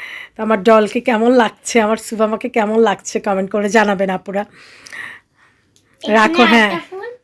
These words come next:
Speaker 2: এখানে বড় ফুল।
Speaker 1: হ্যাঁ, এটা সুভামার ডল। সুভামা কি? ইয়োলো ডল। ইয়োলো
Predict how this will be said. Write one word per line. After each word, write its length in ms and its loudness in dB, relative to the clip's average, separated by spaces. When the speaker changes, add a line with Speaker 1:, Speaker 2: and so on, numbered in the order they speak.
Speaker 2:
এখানে 280 -14
বড় 280 -6
ফুল। 200 -20
Speaker 1:
হ্যাঁ, 320 2
এটা 200 -2
সুভামার 520 0
ডল। 920 -2
সুভামা 400 -2
কি? 560 2
ইয়োলো 300 4
ডল। 800 4
ইয়োলো 420 4